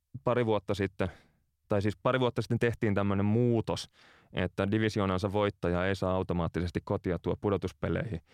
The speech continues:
Eli oikeasti näillä pudotuspeleillä, eh, korjaan, divisioonatteluilla niin ei ole mitään sen suurempaa merkitystä. Et ainoa merkitys on oikeastaan se, että N B A:ssa niin kaikkein häpeämättömimmät joukkueet niin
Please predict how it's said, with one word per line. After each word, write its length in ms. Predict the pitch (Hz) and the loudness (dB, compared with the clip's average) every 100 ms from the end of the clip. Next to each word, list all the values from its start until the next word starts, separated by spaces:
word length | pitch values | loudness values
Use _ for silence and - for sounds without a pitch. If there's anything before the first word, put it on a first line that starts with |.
| _ - | _ -4
Eli 180 | 85 95 | 0 2
oikeasti 420 | 107 110 101 98 | 0 0 -2 -2
näillä 240 | 87 87 | -2 -2
pudotuspeleillä, 800 | - 90 87 - 87 82 85 82 - | -2 -2 -2 -6 -4 -2 -2 -4 -2
eh, 120 | 110 92 - - | -2 -2 -6 -6
korjaan, 440 | 104 98 92 92 _ _ _ _ _ 107 | -2 0 -2 -4 _ _ _ _ _ 0
divisioonatteluilla 1160 | 104 101 95 90 - _ - 95 90 87 85 85 | 0 2 0 0 -4 _ -6 -4 -2 0 0 0
niin 120 | 85 | 0
ei 100 | 87 | 0
ole 80 | 87 | 0
mitään 380 | 90 76 71 95 - _ | -4 -4 -4 -6 -16 _
sen 200 | - 85 | -6 -2
suurempaa 460 | 87 90 87 60 87 | 0 -2 -2 -4 -4
merkitystä. 640 | 90 - - - - - _ _ _ _ _ _ _ - | -4 -6 -8 -10 -12 -20 _ _ _ _ _ _ _ -16
Et 60 | - | -4
ainoa 320 | 107 101 123 | 0 2 2
merkitys 400 | 160 147 143 135 | 2 2 2 2
on 60 | 131 | 2
oikeastaan 460 | 123 123 - 120 | 2 0 0 -2
se, 200 | 107 117 | 2 2
että 240 | 107 - 101 _ - - 107 104 | 2 0 -4 _ -20 -4 0 2
N 40 | |
B 20 | 107 | 2
A:ssa 280 | 101 - | 0 0
niin 100 | 101 | -2
kaikkein 340 | 98 104 104 98 | 0 -2 -2 0
häpeämättömimmät 880 | 104 - 101 95 90 95 90 92 - - | -2 0 0 0 -2 0 2 0 -2 -4
joukkueet 640 | 101 101 98 - 95 85 90 | 0 0 0 0 0 0 0
niin 220 | 87 | -4